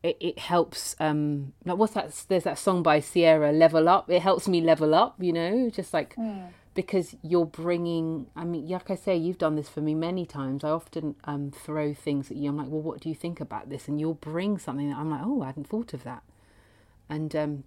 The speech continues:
Speaker 1: that has only benefited me. Or sometimes you might say
Speaker 2: Mm.
Speaker 1: something I don't necessarily agree with, but it's caused me to rethink and think, "Okay, is this
Speaker 2: Yeah.
Speaker 1: the right choice?" And those are good things, you know?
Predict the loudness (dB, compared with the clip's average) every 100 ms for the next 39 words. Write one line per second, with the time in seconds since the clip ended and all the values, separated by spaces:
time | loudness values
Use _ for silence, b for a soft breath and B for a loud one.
0 | 4 6 6 0 -4 2 4 4 2 2
1 | 0 -2 -6 -8 -8 -8 -8 _ _ b
2 | b b 6 10 12 10 8 4 2 4
3 | 4 4 4 4 2 2 0 0 -2 -2
4 | 0 0 2 2 2 -2 -12 -20 b b
5 | b 0 0 0 0 6 6 6 4 2
6 | 0 2 4 6 4 2 0 0 0 -2
7 | -8 _ -18 -4 2 4 4 -2 -4 -4
8 | -4 -2 -2 -6 -12 _ _ _ _ -8
9 | -4 0 0 0 -4 2 2 2 -2 -10
10 | -20 -20 b b b -2 -2 -2 -6 -6
11 | -4 -6 -4 -2 -2 -2 -2 -2 -2 -10
12 | -10 _ b -4 2 2 2 2 2 2
13 | 2 2 2 2 0 0 0 0 0 -2
14 | -4 -4 -4